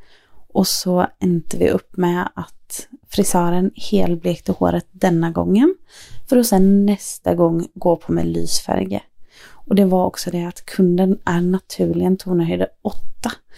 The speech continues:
som är helt perfekt att bruka när man ska gå över på lysfärger. Visst man önskar ett så lyst och kallt resultat som överhuvud möjligt.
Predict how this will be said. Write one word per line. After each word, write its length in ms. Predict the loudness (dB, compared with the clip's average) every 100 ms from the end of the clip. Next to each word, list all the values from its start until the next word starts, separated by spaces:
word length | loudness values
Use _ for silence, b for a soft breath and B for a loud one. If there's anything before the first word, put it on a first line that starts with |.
| B B
som 220 | 2 4
är 120 | 2
helt 480 | 0 -4 -4 -10 -16
perfekt 800 | -6 -4 -4 -6 -4 -2 -2 -2
att 120 | -4
bruka 380 | 0 0 0 -2
när 160 | -2 0
man 140 | -2
ska 140 | -2 -4
gå 200 | 0 0
över 160 | 0
på 140 | -2 -2
lysfärger. 760 | 0 -2 -4 -2 -2 0 0 0 B B B -2
Visst 160 | 0
man 120 | 4
önskar 320 | 4 4 0 -2
ett 160 | -2
så 140 | -6 -4
lyst 480 | 0 2 2 0
och 180 | -8 -10 -6
kallt 520 | -4 -2 -2 0 2
resultat 580 | 2 2 0 -2 -6 -6
som 180 | -2
överhuvud 480 | -2 -2 -4 -4 0
möjligt. 440 | 2 4 2 0